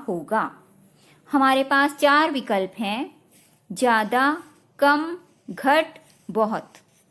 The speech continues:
हाँ जी, अधिक शब्द का विपरीत आर्थक शब्द मतलब उल्टा।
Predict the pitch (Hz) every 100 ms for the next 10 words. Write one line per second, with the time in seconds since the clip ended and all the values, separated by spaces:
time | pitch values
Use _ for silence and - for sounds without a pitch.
0 | _ _ _ _ _ 233 233 226 285 -
1 | 233 302 - 262 190 233 247 277 294 277
2 | - 254 254 220 196 240 202 - 190 185
3 | - 196 247 285 277 226 170